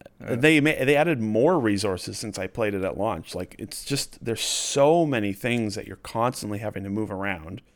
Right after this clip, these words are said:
Speaker 2: Um, there are no tutorials for anything still. Like, I mean, there's a basics, you know, it covers the basics, but the,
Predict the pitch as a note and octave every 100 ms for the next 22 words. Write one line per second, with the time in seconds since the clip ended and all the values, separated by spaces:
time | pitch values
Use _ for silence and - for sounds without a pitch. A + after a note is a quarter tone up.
0 | _ _ _ _ _ - E2+ G2 F#2+ F#2+
1 | F#2 G2 G2 - _ _ _ A#2+ A#2+ A2+
2 | A2+ A2 A2+ C#3+ C3 - B2+ B2 A#2 A2
3 | A#2 - A2+ A#2+ - E2+ G2 G#2 - -
4 | - G#2+ F2 A#2 - _ _ - F#2+ -
5 | - _ _ - A#2 B2 B2 B2 A#2 G#2
6 | A#2+ A#2+ G2+ F#2 - G2+ F2 E2+ - G#2+
7 | G#2 F#2+ F2+ F#2 G#2+ G2 - - F#2 F2
8 | - _ - _ _ _ - - A2+ G#2+